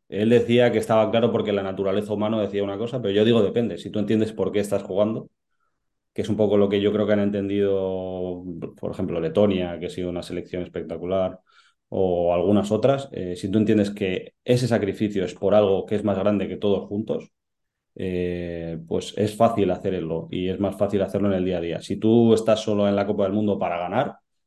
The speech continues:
para ponerte una medallita aquí en el pecho y solo por eso, pues al final, eh, cuando aparecen los malos momentos, pues vuelves a los hábitos que, que más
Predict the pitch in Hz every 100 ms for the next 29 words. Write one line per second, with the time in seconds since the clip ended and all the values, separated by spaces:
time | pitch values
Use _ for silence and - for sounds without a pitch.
0 | _ _ - 95 87 90 95 92 95 95
1 | 92 92 92 90 87 104 101 95 90 90
2 | 98 92 85 117 120 - 147 - 101 101
3 | 95 92 92 113 - 113 90 85 82 85
4 | 87 95 - - _ _ _ _ _ -
5 | 101 104 98 95 95 98 104 101 101 104
6 | 101 104 113 127 143 156 113 90 90 98
7 | 101 101 98 98 101 101 101 85 - _
8 | 87 85 85 82 82 - 85 87 98 101
9 | 101 -